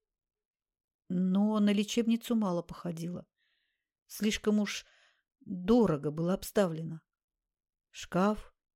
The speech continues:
из резного красного дерева, черно-белые узорчатые обои на стенах, черные галтели, объемные глиняные узоры на потолке и кровать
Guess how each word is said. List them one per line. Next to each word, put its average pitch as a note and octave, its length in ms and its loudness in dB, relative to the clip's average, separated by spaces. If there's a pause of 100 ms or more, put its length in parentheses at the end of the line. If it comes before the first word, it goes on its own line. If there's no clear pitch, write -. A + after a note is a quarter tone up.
из G3 140 -2
резного G3 460 0
красного F#3 540 -2
дерева, F3 460 -6 (380)
черно-белые F#3+ 1000 2 (240)
узорчатые G3 680 -2
обои F3+ 300 0
на F3 120 -2
стенах, E3+ 600 -8 (680)
черные F3+ 440 0
галтели, E3 760 0 (460)
объемные F#3 640 0
глиняные F#3 480 0
узоры F3 380 0
на F3+ 100 -2
потолке F3+ 720 -2 (760)
и G#3 460 0
кровать G#3+ 720 -2